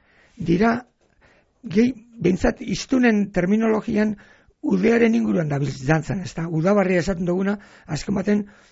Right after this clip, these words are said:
lehengo udea esaten gagoz. Eta uda goiena esaten dugunean be, eh, udearen azkena, udearen atzena edo udearen goiena esaten gagoz. Da, neguaren inguruan dantzan,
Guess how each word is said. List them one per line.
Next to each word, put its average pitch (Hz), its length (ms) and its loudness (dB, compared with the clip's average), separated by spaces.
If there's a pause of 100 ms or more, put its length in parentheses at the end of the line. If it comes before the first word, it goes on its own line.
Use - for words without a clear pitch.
(480)
lehengo 214 440 4
udea 156 260 0
esaten 135 300 -4
gagoz. 123 340 -12 (380)
Eta 175 280 -2
uda 202 300 0
goiena 180 460 4
esaten 202 320 0
dugunean 202 400 2
be, 220 160 2 (680)
eh, 160 260 0 (540)
udearen 202 500 0 (140)
azkena, 214 680 -2
udearen 180 400 0
atzena 214 440 0
edo 165 160 0
udearen 185 400 0
goiena 175 440 2
esaten 165 360 -8
gagoz. 139 300 -10 (560)
Da, 175 360 -4
neguaren 233 580 2
inguruan 240 400 2
dantzan, 226 520 -2